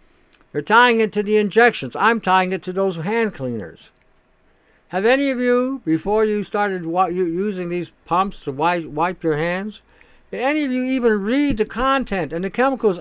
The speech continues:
of tho-, those solvents that they, that they had you wash your hands with? Did anybody even look at, look up the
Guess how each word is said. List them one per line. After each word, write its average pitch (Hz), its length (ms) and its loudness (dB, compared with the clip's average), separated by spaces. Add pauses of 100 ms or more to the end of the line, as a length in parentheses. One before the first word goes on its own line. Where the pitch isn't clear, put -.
of 185 280 -2
tho-, 208 200 0
those 202 360 -2
solvents 226 640 2
that 120 100 -12
they, 147 240 -4
that 147 200 -6
they 156 160 -2
had 185 220 -2
you 190 140 -6
wash 196 320 -2
your 220 80 -2
hands 240 300 0
with? 98 320 -8 (1500)
Did 175 140 0
anybody 233 340 6
even 226 160 2
look 233 180 4
at, 220 120 2
look 220 320 4
up 240 220 2
the 202 280 -2